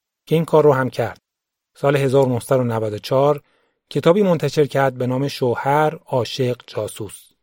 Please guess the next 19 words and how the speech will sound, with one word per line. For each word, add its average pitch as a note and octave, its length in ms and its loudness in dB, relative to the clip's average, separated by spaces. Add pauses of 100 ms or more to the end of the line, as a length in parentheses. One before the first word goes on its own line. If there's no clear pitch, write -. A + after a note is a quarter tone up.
(120)
یک - 180 -2
داستان A#2 300 -4
واقعی، G2 440 -10 (1080)
که C3+ 120 -2
بخشی E3 280 4
از D#3 120 4
کتاب C3+ 360 2
در B2+ 160 2
مورد B2 260 0
تحقیقات B2+ 540 -2
جانیس A#2+ 520 -4 (480)
و C3+ 80 -2
فرضیهٔ B2+ 400 2
جاسوس C3 380 0
بودن A#2+ 340 -4
فریتزه. - 560 -14 (1800)
اما G#3 180 2
در F#3+ 200 6
نهایت F3 680 2